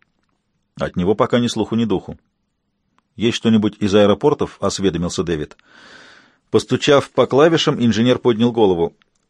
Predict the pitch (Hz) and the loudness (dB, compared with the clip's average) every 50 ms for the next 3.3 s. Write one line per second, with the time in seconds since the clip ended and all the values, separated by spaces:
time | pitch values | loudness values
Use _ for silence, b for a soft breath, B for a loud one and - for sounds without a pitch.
0 | _ _ _ _ 90 90 131 127 101 87 - 110 117 117 117 117 117 113 - 113 | _ _ _ _ -4 0 2 2 2 2 2 2 2 4 2 2 2 0 2 0
1 | 110 101 110 135 131 - 107 98 - 101 95 87 101 95 104 127 135 - - - | 0 2 2 2 2 2 0 0 0 -2 -2 0 0 0 2 0 -2 -2 2 4
2 | 120 110 95 - _ _ - - - - 113 - 143 107 92 82 76 - - 76 | 4 4 4 0 _ _ -16 -8 -6 -6 0 2 2 2 2 0 -4 -4 -6 -6
3 | 69 - - - - | -6 -8 -18 -20 -20